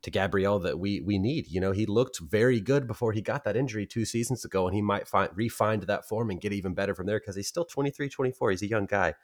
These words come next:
especially young for a center back. Um, so, yeah, that was a really cool thing, um, that, uh,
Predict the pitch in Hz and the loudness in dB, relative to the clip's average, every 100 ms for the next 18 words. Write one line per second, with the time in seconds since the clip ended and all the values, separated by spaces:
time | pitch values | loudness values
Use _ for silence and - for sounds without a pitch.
0 | _ _ - _ - 131 - 113 104 98 | _ _ -20 _ 4 6 6 4 4 2
1 | 98 90 - 98 87 78 76 - _ _ | 0 0 0 0 -2 -6 -8 -14 _ _
2 | _ 95 95 117 104 117 131 120 117 - | _ -2 2 4 4 4 4 2 0 0
3 | 107 - 92 80 - 90 92 90 85 - | -6 -2 -4 -4 -8 -4 -4 -4 -8 -14
4 | _ 92 90 87 85 | _ -2 0 -2 -2